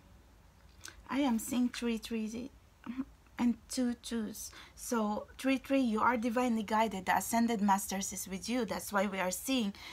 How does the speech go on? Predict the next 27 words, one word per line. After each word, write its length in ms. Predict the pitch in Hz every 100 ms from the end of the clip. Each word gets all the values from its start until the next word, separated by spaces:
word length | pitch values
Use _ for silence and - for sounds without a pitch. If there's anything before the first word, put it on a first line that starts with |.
| - -
the 420 | 180 247 247 190 - - - -
Angels 420 | 226 220 202 190
of 100 | 196
Destiny, 480 | 208 220 254 247 202
the 160 | 190 185
Wheel 260 | 196 196
of 160 | 190 185
Fortune, 580 | - 240 254 269 226 202
and 140 | 202 196
the 80 |
Force 300 | 190 214 202
of 120 | 196 185
the 100 | 196
Universe, 680 | 196 240 233 190 185 - - - -
the 100 | 208
Magician. 640 | 196 180 220 233 277 214 -
And 160 | 196
remember, 460 | 196 196 220 233 214 - - -
the, 200 | 196 196
I 120 | - 226
seeing 380 | - 240 233
the 100 | 202
High 200 | 208 196 208
Priestess 440 | 220 202 - 196
in 160 | 202 202
here 200 | 190 190 -
too, 280 | 254 226